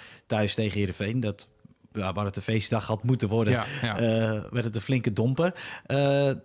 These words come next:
Speaker 1: denk je dat het daarna ontploft is? Want dat, dat, dat moet dan wel, lijkt me.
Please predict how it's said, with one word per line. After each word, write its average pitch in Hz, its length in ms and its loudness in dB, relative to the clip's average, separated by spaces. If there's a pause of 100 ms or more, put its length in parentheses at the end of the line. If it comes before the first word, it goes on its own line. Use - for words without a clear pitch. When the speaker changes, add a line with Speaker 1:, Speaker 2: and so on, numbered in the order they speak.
(260)
Speaker 1:
denk 131 280 -2
je 135 60 0
dat 135 120 2
het 127 80 -2
daarna 139 240 2
ontploft 143 400 0
is? 143 140 2
Want 123 140 -4
dat, 92 140 -12
dat, 104 200 -6
dat 98 140 -4
moet 113 140 0
dan 135 120 0
wel, 98 160 0
lijkt 92 200 -4
me. 110 80 -4